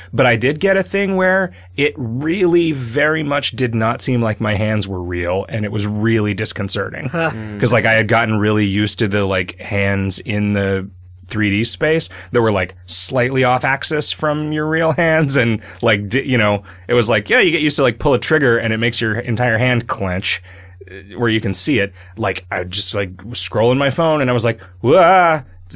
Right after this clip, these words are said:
Speaker 1: I shouldn't be, that's not where my hand is. It's, this sh-, phone should not be scrolling 'cause I'm not really touching it. What is going on with my f-, fake ass hands that aren't real?" The,
Speaker 3: That
Speaker 1: mm.
Speaker 3: sounds kind of amazing.
Speaker 1: Yeah.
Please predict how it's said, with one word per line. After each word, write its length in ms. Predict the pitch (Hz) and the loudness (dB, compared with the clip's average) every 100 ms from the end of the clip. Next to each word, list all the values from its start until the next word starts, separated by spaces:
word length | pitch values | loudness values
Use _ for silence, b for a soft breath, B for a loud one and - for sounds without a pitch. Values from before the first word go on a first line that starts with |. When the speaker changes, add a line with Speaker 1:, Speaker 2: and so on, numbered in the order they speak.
| 117 | -2
Speaker 1:
I 160 | 127 | 0
shouldn't 560 | 110 107 - 127 143 - | -2 -2 0 0 0 -2
be, 140 | 135 | -6
that's 320 | 135 117 123 110 | -4 0 0 2
not 220 | 123 143 | 0 2
where 100 | 156 | 2
my 140 | 156 | 2
hand 240 | 156 156 139 | 2 2 4
is. 320 | 135 127 - - | 4 2 -2 -6
It's, 240 | 104 - | -6 -6
this 240 | 110 117 | -2 -2
sh-, 100 | - - | -2 -4
phone 260 | - 139 139 | 0 0 0
should 160 | 127 | 0
not 220 | 120 127 | 2 2
be 60 | 123 | 0
scrolling 400 | 123 135 120 113 | 0 2 4 2
'cause 80 | 104 | 0
I'm 100 | 98 | 0
not 200 | 110 117 | 0 2
really 140 | 120 110 | 0 -2
touching 320 | 123 120 107 | -2 -2 -2
it. 140 | 104 B B B | -2 B B B
What 360 | 98 92 107 | -10 -2 2
is 140 | 127 120 | 2 2
going 240 | 143 139 | 0 0
on 400 | 139 135 131 131 | 0 0 0 -4
with 200 | 113 110 | -4 -2
my 200 | 113 110 104 | -2 -2 -2
f-, 400 | 92 - - 117 | -8 -8 -6 -6
fake 300 | - 120 123 | -4 -2 0
ass 320 | 131 127 - B B B - | 0 0 -2 B B B -8
hands 400 | 127 127 117 104 | 0 2 2 0
that 80 | |
aren't 200 | 110 107 | 0 0
real?" 360 | 107 107 104 95 - - | 0 0 0 -2 -10 -18
The, 280 | 104 107 95 - | -8 -6 -8 -10
Speaker 3:
That 180 | 113 117 | -4 -2
Speaker 1:
mm. 140 | 110 92 - | -2 -6 -12
Speaker 3:
sounds 360 | - - 123 120 | -18 -8 -6 -4
kind 200 | 135 120 | -4 -4
of 40 | |
amazing. 540 | 104 95 127 113 80 85 | -6 -6 -6 -6 -8 -4
Speaker 1:
Yeah. 240 | 101 87 | -4 -4